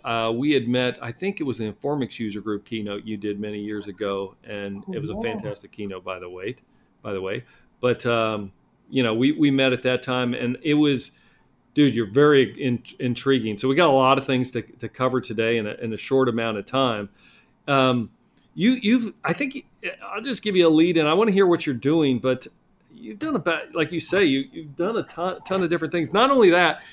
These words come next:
Speaker 1: you've co-starred in a Discovery Channel reality show called The Colony. You gotta tell us a little bit about that. I think the, the listeners would find that interesting, where, I, I don't know, what, could, could, why don't we start with that? You're a celebrity in many sorts,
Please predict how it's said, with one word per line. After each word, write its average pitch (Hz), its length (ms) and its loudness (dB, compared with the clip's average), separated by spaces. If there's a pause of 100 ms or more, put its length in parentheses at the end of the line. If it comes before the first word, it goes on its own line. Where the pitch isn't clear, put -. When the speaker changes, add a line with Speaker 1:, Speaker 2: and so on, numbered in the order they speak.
(200)
Speaker 1:
you've 202 220 0
co-starred 220 540 4
in 170 160 4
a 147 80 0
Discovery 190 540 2
Channel 160 320 2
reality 143 480 6
show 117 260 0
called 135 260 0
The 127 60 4
Colony. 156 540 4 (460)
You 160 120 2
gotta 220 220 8
tell 202 200 4
us 165 120 4
a 160 60 2
little 175 200 6
bit 165 140 4
about 135 320 4
that. 123 240 4
I 117 80 2
think 156 220 -4
the, 143 400 2
the 127 380 2
listeners 143 480 0
would 120 140 -8
find 143 280 2
that 127 240 2
interesting, 139 600 -2
where, 127 360 2 (580)
I, 185 240 6
I 190 40 8
don't 170 120 6
know, 135 80 6
what, 156 240 0
could, 165 280 2
could, 196 260 6
why 196 120 8
don't 277 120 6
we 247 80 4
start 190 340 6
with 135 140 2
that? 135 260 4
You're 156 120 6
a 160 40 6
celebrity 175 600 8
in 135 140 6
many 175 220 4
sorts, 143 480 2